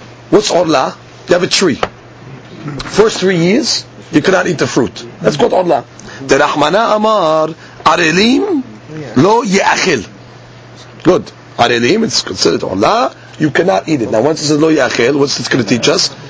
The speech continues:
Isur achila, isur hana, according to everybody. Well, the Tanya,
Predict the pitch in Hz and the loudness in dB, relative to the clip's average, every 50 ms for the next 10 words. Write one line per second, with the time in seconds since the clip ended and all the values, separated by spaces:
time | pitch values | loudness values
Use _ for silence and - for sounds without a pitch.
0 | - - - - - - - 208 - - 147 - - 139 127 117 113 127 185 - | -20 -8 -2 -2 0 0 0 0 0 0 0 0 0 0 2 2 2 2 0 -2
1 | - - - - - - - 175 165 151 127 123 - - 131 131 131 160 208 226 | -6 -12 -16 -14 -10 -8 -6 -6 -2 0 0 0 2 2 2 2 2 2 0 0
2 | - - 143 127 127 156 208 220 240 196 196 - 101 - - - 80 90 98 110 | 0 0 -2 0 0 0 0 0 0 0 0 -2 -2 -4 -8 -14 -18 -18 -16 -4
3 | 117 120 143 - - 120 117 110 - 127 143 196 226 226 185 143 131 135 139 147 | 0 0 0 0 0 0 -2 0 2 0 0 2 2 0 0 0 0 0 0 -2
4 | 151 | -4